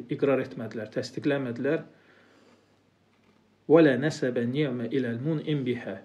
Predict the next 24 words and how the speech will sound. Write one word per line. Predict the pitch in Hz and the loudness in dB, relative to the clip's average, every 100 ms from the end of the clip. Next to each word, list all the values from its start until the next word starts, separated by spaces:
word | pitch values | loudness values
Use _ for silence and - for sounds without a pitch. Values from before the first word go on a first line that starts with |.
| _ _ | _ _
və | - 135 | -6 -2
neməti | 139 131 123 180 156 | -2 -2 -2 -2 4
heç, | 139 123 - | 4 2 -2
deyir, | 127 151 | -2 -2
yəni, | 127 117 143 165 - - | -2 -4 -4 -8 -12 -12
nemət | 143 135 147 - - | -4 -2 0 -2 2
verənə | 135 131 151 147 | 2 2 0 0
də, | 120 | 0
deyir, | 117 107 | -2 -6
nisbət | 101 - 120 117 | -8 -2 -2 -4
etmədilər. | - 92 87 80 - _ _ _ _ _ _ _ _ _ _ _ _ _ 135 | -10 -10 -10 -12 -14 _ _ _ _ _ _ _ _ _ _ _ _ _ 10
"Və | 170 | 12
lə | 185 135 | 12 10
əddiyə | 160 139 139 160 | 6 4 4 2
haqqallah", | 151 147 - 117 104 98 - - - | 4 -2 0 0 0 -2 -6 -14 0
nə | 165 | 4
də, | 175 | 6
deyir, | 151 170 - | 4 0 0
haqqı, | 127 - 190 - 147 | -2 0 0 0 0
Allahın | 165 160 156 165 | 0 0 0 0
haqqını | 139 - 170 | -4 -2 2
da, | 156 | 4
deyir, | 131 113 | 4 0
ödəmədilər. | 104 101 98 90 90 | -2 -6 -10 -10 -12